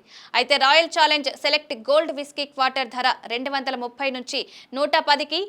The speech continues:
ఫుల్ బాటిల్ ధర రెండు వందల ముప్పై నుంచి రెండు వందల పది రూపాయలకి, ఫుల్ బాటిల్ ధర తొమ్మిది వందల ఇరవై నుంచి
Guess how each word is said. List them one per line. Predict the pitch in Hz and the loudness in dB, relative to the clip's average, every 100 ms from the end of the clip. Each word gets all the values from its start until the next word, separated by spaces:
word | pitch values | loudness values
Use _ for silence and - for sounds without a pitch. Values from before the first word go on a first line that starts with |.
| - 330 | -6 0
ఫుల్ | 339 277 | 0 4
బాటిల్ | 294 294 302 269 | 2 2 -4 0
ధర | 269 262 - | 2 2 0
రెండు | 381 392 | 4 4
వందల | 370 349 311 | 6 4 4
ముప్పై | 311 359 339 | 2 2 2
నుంచి | 320 349 311 - | 0 -2 -2 0
రెండు | 269 294 320 | -2 0 0
వందల | 302 294 285 | 0 2 2
పది | 294 320 | 2 0
రూపాయలకి, | 311 302 294 311 403 - - | 4 4 2 -2 -6 -10 -2
ఫుల్ | 349 370 330 | 0 4 4
బాటిల్ | 320 320 285 | 4 -2 0
ధర | 285 269 - - | 2 2 0 -6
తొమ్మిది | 277 302 285 | -2 -2 -2
వందల | 294 285 269 269 | -2 0 2 2
ఇరవై | 294 311 285 | 2 0 -2
నుంచి | 277 | -4